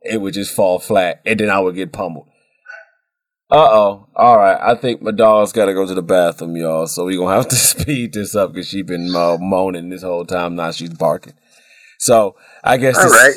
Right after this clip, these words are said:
Speaker 1: to sum it up, what would you give it, sir? What, what score would you give it?
Speaker 2: Uh, I would give it,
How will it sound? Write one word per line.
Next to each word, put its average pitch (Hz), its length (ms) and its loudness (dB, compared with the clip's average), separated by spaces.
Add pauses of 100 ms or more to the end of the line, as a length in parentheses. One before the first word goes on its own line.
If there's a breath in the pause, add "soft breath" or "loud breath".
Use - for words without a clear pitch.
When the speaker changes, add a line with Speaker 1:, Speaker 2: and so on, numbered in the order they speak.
Speaker 1:
to 135 100 -4
sum 143 260 4
it 135 80 2
up, 127 200 6
what 135 200 2
would 120 160 -4
you 123 100 0
give 107 220 -2
it, 90 80 -4
sir? 92 240 2
What, 101 240 0
what 104 200 -2
score 85 480 -2
would 85 200 -14
you 87 60 -14
give 78 220 -16
it? 73 80 -20 (1300)
Speaker 2:
Uh, 107 240 6 (120)
I 110 80 6
would 120 240 2
give 117 260 4
it, 117 300 8